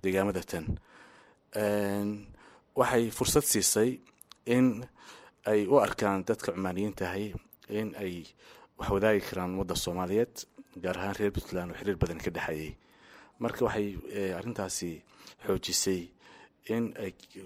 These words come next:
la soo dhoweeyo codka ganacsatada reer Puntland oo in badan ku taamayay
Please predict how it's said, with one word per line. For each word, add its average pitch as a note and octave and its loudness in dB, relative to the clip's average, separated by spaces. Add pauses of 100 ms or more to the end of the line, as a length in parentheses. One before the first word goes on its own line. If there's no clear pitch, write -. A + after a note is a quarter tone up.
(140)
la A2 -4
soo C3 6
dhoweeyo F#2 4
codka - -4
ganacsatada F#2 0
reer F#2+ 0
Puntland A2 -2 (580)
oo G2+ 0
in A#2+ -4
badan G#2+ 0
ku G2+ -6
taamayay F2+ 0